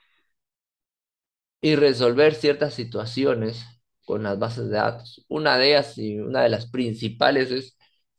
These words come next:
evitar la redundancia de los datos, es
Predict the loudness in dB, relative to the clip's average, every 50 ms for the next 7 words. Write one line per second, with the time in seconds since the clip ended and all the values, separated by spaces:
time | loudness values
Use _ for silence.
0 | _ _ _ _ _ -2 0 2 2 2 0 -2 -4 -4 -4 0 2 2 2 2
1 | -2 -6 -6 -2 0 2 2 4 4 2 2 0 0 0 0 0 0 0 -2 -4
2 | -6 -6 -8 -8 -4 -2 0 0 0 -2 -4 -8 -8 -6 -4 -2 -2 -2 -4 -4
3 | -2 -4 -4 -6 -8 -14 -18 -20 -20 -20 -16